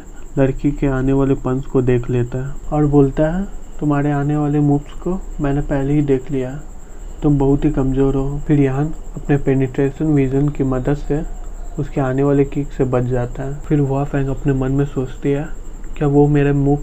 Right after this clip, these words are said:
को पहले ही देख लिया?" फिर यान cannon face बनाते हुए हुआ fang की ओर मारने लगता है। फिर हुआ fang block करते हुए अपने मन में सोचती है,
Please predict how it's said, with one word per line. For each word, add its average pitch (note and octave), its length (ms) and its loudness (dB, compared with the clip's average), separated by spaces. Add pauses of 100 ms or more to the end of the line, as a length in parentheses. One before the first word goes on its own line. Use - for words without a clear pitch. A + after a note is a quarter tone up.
को C#3+ 80 2
पहले C3 280 0
ही D#3+ 80 6
देख D3+ 300 0
लिया?" C#3+ 260 2
फिर D3 200 6
यान C#3+ 320 4 (220)
cannon C#3 300 2
face D3 320 2
बनाते B2 420 0
हुए C#3+ 280 2 (540)
हुआ C#3+ 200 6
fang C#3+ 340 0
की C#3+ 120 0
ओर C3+ 240 2 (300)
मारने C3 360 4
लगता A#2+ 340 0
है। C3 120 -2
फिर C#3+ 140 6
हुआ C#3 240 4
fang C#3 400 0
block B2+ 220 2
करते C3 320 0
हुए C3+ 140 4
अपने C3+ 200 0
मन B2+ 200 0
में C3+ 140 2
सोचती C3 460 -2
है, C#3 180 0